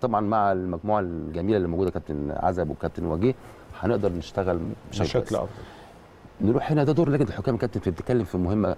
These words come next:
Speaker 1: يعني نقطة مهمة جدًا، إن الحكام ما بتحبش بعض.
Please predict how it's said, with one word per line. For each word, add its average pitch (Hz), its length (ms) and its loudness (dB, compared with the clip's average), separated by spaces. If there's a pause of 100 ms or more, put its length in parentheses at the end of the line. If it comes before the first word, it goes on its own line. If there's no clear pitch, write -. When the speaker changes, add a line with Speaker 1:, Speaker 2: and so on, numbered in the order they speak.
Speaker 1:
يعني 80 180 2
نقطة 90 200 2
مهمة 82 220 2
جدًا، 65 160 0 (800)
إن 92 140 6
الحكام 92 440 2
ما 117 100 4
بتحبش 92 440 -2
بعض. 60 200 -4